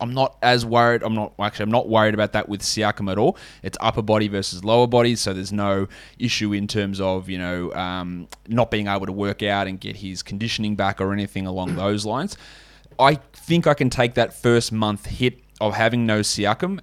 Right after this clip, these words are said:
and, you know, if I get him in the seventies, I think it's a pretty, a pretty good deal, and he's available there at a lot of spots. I, I usually have a rule, I'm not drafting anyone entering the season injured, but I think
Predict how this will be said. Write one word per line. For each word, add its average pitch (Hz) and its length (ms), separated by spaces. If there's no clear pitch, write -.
and, 107 460
you 101 140
know, 98 100
if 104 80
I 104 60
get 107 240
him 110 120
in 101 80
the 101 60
seventies, 104 540
I - 100
think 175 280
it's - 140
a 127 40
pretty, 113 760
a 101 40
pretty 120 280
good 107 200
deal, 113 300
and 107 140
he's 107 100
available 107 600
there 98 220
at 95 80
a 98 40
lot 98 180
of 92 80
spots. - 540
I, 127 180
I 143 80
usually 180 360
have 147 120
a 135 40
rule, 131 200
I'm 120 80
not 120 140
drafting 107 280
anyone 107 220
entering 110 320
the 104 80
season 101 300
injured, 151 460
but 110 200
I 113 60
think 143 400